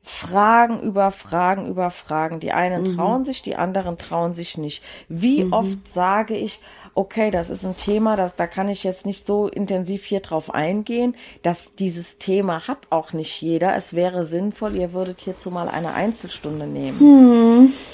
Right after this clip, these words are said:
Speaker 2: Genau,
Speaker 1: Die
Speaker 2: so
Speaker 1: das
Speaker 2: ist bei mir auch.
Speaker 1: machen, da merkt man auch wirklich nach ein paar Monaten, dass die an einem ganz anderen Stand sind,
Speaker 2: Ja.
Speaker 1: als diejenigen, die das nicht machen. Die sagen immer, "Ja, ja, wir melden uns", aber manche machen's halt nicht.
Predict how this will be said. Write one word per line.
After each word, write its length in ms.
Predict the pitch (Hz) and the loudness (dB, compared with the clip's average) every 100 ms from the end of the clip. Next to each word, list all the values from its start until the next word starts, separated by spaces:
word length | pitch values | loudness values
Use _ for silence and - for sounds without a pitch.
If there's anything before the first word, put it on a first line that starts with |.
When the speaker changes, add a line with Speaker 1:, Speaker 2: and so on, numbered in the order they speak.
| - - - - - - | -20 -20 -20 -20 -10 2
Speaker 2:
Genau, 120 | - | 8
Speaker 1:
Die 80 | 269 | 8
Speaker 2:
so 60 | |
Speaker 1:
das 120 | 160 165 | 8 6
Speaker 2:
ist 80 | 220 | 6
bei 160 | 214 | 6
mir 60 | - 147 | 6 6
auch. 60 | - | 4
Speaker 1:
machen, 320 | 190 214 262 - _ - | 2 0 -2 -6 _ 0
da 180 | 196 196 | 4 4
merkt 540 | 196 190 196 269 - | 4 2 4 2 -2
man 180 | 254 220 | -6 -4
auch 200 | 143 180 185 | -4 -4 -8
wirklich 880 | 156 185 208 220 190 202 226 - - _ _ | -4 2 2 0 -4 -4 -4 -8 -16 _ _
nach 400 | 180 196 185 190 | -2 2 2 2
ein 80 | 202 | -4
paar 260 | - 180 175 | -6 -4 -2
Monaten, 640 | 185 226 226 180 175 180 | -2 -2 0 -2 -4 -4
dass 240 | 170 170 | -4 -4
die 120 | 196 185 | -4 -4
an 120 | 180 | -4
einem 80 | 170 | -2
ganz 260 | 175 214 | -4 -2
anderen 380 | - 208 185 165 | -4 -4 -4 -8
Stand 480 | - - 185 285 - | -8 -2 0 -2 -6
sind, 420 | - 151 180 269 _ _ _ - | -6 -6 -6 -8 _ _ _ -4
Speaker 2:
Ja. 240 | 165 175 180 - _ - | 0 0 -2 -10 _ 0
Speaker 1:
als 400 | 180 180 - - | 2 2 -4 -4
diejenigen, 680 | 214 190 220 220 214 196 190 | -4 0 0 0 -2 -4 -6
die 140 | 202 | -6
das 240 | 196 196 226 | -6 -4 -2
nicht 280 | 285 - 170 | -2 -4 -6
machen. 280 | 143 151 | -8 -8
Die 60 | 151 | -10
sagen 140 | 160 180 | -6 -6
immer, 80 | 190 | -4
"Ja, 180 | 247 | -6
ja, 240 | 302 294 294 | -6 -6 -6
wir 100 | 240 | -6
melden 320 | 233 269 247 | -6 -6 -8
uns", 220 | 214 220 220 | -8 -8 -6
aber 260 | 190 190 - | -4 -4 -6
manche 360 | 190 208 226 | -6 -6 -8
machen's 440 | 196 247 - 208 175 | -8 -6 -6 -6 -4
halt 240 | 156 151 | -6 -6
nicht. 280 | 185 240 - | -6 -8 -10